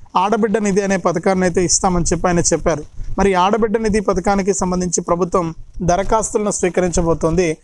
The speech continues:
మరి ఈ ఆడబిడ్డ నిధి పథకం ద్వారా ప్రతి ఏడాది కూడా పద్దెనిమిది నుంచి యాభై తొమ్మిది సంవత్సరాల లోపు ఉన్నటువంటి అన్ని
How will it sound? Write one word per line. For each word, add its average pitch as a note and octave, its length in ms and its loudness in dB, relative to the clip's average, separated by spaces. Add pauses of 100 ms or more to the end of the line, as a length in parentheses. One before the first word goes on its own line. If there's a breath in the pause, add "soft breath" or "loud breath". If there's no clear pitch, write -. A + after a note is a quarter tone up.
(260 soft breath)
మరి F#3 140 4 (160)
ఈ - 20 0 (120)
ఆడబిడ్డ G#3+ 400 0
నిధి G3+ 200 0
పథకం F#3 360 -2
ద్వారా F#3 140 2 (120)
ప్రతి F3+ 240 -2 (140)
ఏడాది F#3+ 380 0
కూడా F#3 200 2 (480 loud breath)
పద్దెనిమిది A3 520 2
నుంచి G#3+ 240 0 (360)
యాభై G3+ 240 2 (100)
తొమ్మిది G3+ 340 0
సంవత్సరాల G3 440 0
లోపు F3+ 180 -2
ఉన్నటువంటి F3+ 460 0 (500 soft breath)
అన్ని A3 200 2